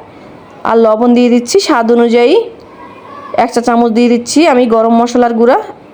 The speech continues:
আপনারা চাইলে কিন্তু যে কোনো প্যাকেটের গরম মশলা ব্যবহার করতে পারেন, এটা আমি ঘরে তৈরি করে নিয়েছি। আর দিয়ে দিচ্ছি দু টেবিল চামচ রান্নার সয়াবিন তেল। এখন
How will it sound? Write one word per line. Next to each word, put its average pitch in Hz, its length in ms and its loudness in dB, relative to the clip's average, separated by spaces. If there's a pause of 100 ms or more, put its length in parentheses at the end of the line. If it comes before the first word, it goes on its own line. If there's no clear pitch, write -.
আপনারা 240 320 0
চাইলে 240 260 0
কিন্তু 233 160 0 (120)
যে 233 80 2 (100)
কোনো 233 180 2 (440)
প্যাকেটের 240 380 0 (100)
গরম 233 220 0
মশলা 240 300 0 (100)
ব্যবহার 240 300 0
করতে 240 300 -4
পারেন, 233 240 0 (380)
এটা 226 200 -2
আমি 247 180 2
ঘরে 226 180 0 (100)
তৈরি 240 240 2
করে 240 240 2
নিয়েছি। 240 320 0 (720)
আর 226 160 -2
দিয়ে 240 180 2
দিচ্ছি 240 280 -2
দু 240 60 2 (100)
টেবিল 240 280 0
চামচ 254 260 0 (120)
রান্নার 233 380 0
সয়াবিন 240 340 0 (100)
তেল। 233 160 2 (560)
এখন 247 140 -2